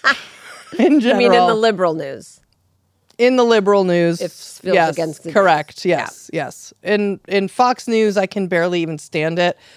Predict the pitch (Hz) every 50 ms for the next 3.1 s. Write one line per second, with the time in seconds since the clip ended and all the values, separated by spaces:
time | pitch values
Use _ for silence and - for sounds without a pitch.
0 | _ _ _ _ - 185 180 - 196 185 175 160 190 190 - - - 302 330 226
1 | 190 220 220 - - - - 226 226 240 220 208 - 220 233 - 220 - 202 214
2 | 190 196 170 147 156 - - - - - - - 175 165 156 - 277 247 220 208
3 | 190 175